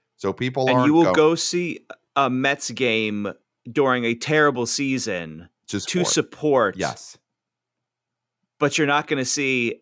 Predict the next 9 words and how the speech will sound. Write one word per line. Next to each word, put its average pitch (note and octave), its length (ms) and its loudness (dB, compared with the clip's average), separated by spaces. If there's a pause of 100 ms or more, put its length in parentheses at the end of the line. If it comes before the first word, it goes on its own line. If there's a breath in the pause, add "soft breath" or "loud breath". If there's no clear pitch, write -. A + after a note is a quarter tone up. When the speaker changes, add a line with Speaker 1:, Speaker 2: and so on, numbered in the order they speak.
Speaker 2:
a A#2+ 180 0
movie C3 320 -2
that A2 180 0
you A#2+ 120 -4
think B2 340 -6
looks A#2 240 -6
boring A#2 420 0
or G#2 80 -6
terrible G2 760 -2